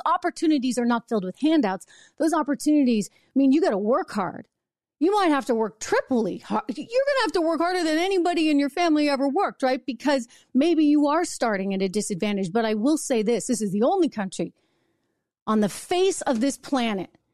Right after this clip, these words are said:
where you're gonna have a chance to do that, where hard work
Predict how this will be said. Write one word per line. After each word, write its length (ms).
where 120
you're 140
gonna 180
have 360
a 60
chance 420
to 100
do 220
that, 220
where 160
hard 400
work 360